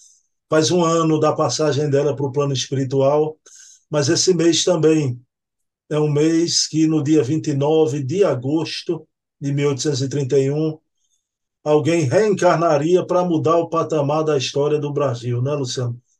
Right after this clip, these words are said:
Doutor Adolfo Bezerra de Menezes, tá? Então, nossa gratidão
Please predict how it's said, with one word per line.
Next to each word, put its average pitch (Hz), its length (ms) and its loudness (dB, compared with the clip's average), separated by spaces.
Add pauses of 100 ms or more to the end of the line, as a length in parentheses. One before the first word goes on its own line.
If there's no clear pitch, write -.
(120)
Doutor 143 340 0
Adolfo 147 600 -2
Bezerra 143 800 -2 (400)
de 135 140 -4
Menezes, 120 640 -4
tá? 156 300 -6 (640)
Então, 143 500 -2
nossa 151 340 -2
gratidão 151 640 -2